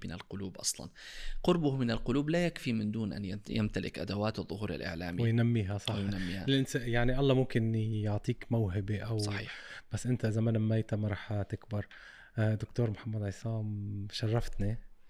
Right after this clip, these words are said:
Speaker 1: يسعدك.
Speaker 2: وانبسطت كتير فيك. آه، واحد بيخاف يقعد قدام مدرب، خصوصًا
Speaker 1: الله
Speaker 2: بال-،
Speaker 1: يسعدك.
Speaker 2: <laughs> بالإلقاء
Speaker 1: فيك البركة.
Speaker 2: وباللغة العربية.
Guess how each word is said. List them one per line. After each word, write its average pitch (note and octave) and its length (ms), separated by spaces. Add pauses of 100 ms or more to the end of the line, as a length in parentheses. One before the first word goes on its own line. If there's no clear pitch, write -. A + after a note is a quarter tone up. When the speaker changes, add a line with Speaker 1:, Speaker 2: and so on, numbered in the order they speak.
(220)
Speaker 1:
يسعدك. - 260 (160)
Speaker 2:
وانبسطت G#2+ 1080
كتير A2+ 220
فيك. - 520 (420)
آه، G#2+ 240
واحد G#2+ 240
بيخاف A#2+ 400
يقعد G#2+ 280
قدام G2+ 360
مدرب، G2+ 440 (100)
خصوصًا - 320
Speaker 1:
الله G2 120
Speaker 2:
بال-، G#2 60
Speaker 1:
يسعدك. F#2 320 (220)
Speaker 2:
<laughs> D3+ 320
بالإلقاء B2 580
Speaker 1:
فيك B2+ 100
البركة. - 0
Speaker 2:
وباللغة B2 360
العربية. A#2+ 760